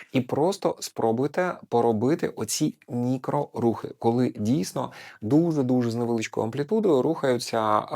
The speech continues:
от наші жувальні м'язи і відбувається рух в скронево-нижньощелепному суглобі. Це впливає на все. Крім рівня загального стресу, це дуже сильно впливає на загальний баланс і розподілення тонусу і напруження м'язів в нашому тілі.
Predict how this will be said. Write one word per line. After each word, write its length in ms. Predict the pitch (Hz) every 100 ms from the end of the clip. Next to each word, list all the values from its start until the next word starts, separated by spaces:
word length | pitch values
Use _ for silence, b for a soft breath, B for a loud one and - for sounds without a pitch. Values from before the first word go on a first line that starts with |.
| 110 107 104 104
от 120 | 110
наші 420 | 120 117 117 110 107 - -
жувальні 380 | 110 113 107 110
м'язи 420 | 147 208 185 131
і 160 | - 147
відбувається 560 | 104 107 127 117 -
рух 280 | 117 139 -
в 20 |
скронево-нижньощелепному 1160 | 113 - 113 123 107 110 110 107 107 107 107 104
суглобі. 400 | - 104 101 - B B B B -
Це 60 |
впливає 420 | - - 117 131 123
на 80 |
все. 260 | 113 - - B B B B
Крім 320 | 139 151 107 -
рівня 340 | 120 98 92
загального 480 | 139 110 101 92 104
стресу, 360 | - 175 196 127
це 120 | 123
дуже 220 | 139 131
сильно 260 | - 113 110
впливає 460 | 113 110 110 101
на 120 | 101
загальний 380 | 101 113 120 110
баланс 480 | 101 110 107 98 -
і 80 | -
розподілення 720 | 107 - 107 117 107 98 98 98 -
тонусу 540 | 120 113 107 - 104
і 140 | 110
напруження 600 | 104 104 117 107 107 101
м'язів 360 | 98 107 101 98
в 40 | 110
нашому 320 | 110 117 127
тілі. 320 | 156 202 175